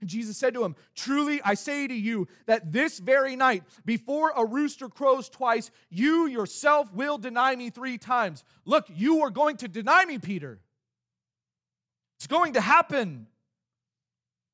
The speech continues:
Now, if you remember the timing here, they had just celebrated the Passover, a four-hour meal.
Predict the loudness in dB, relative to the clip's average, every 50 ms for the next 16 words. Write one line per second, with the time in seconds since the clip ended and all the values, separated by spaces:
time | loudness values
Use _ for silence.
0 | _ _ _ _ _ _ _ _ _ _ _ _ _ _ _ _ _ _ _ _
1 | _ _ _ _ -2 0 0 0 0 -2 -2 0 2 2 2 2 0 -2 -4 -6
2 | -8 -4 0 0 0 0 0 -2 -2 -2 -2 -2 -2 -2 0 -2 -4 -4 -6 _
3 | _ _ _ _ _ _ _ _ _ _ _ _ _ _ _ _ -4 0 2 2
4 | 2 2 -2 -4 -6 -8 -6 -6 -6 -6 -2 2 2 4 4 2 2 2 2 0
5 | 0 0 -2 -2 -4 -2 0 2 4 4 4 2 0 -2 -2 -2 -4 -6 -10 _
6 | _ _ -2 -2 -2 -2 -4 -2 0 2 4 6 6 4 6 4 4 4 4 4
7 | 2 0 0 -2 -4 -4 -4 -6 -6 -10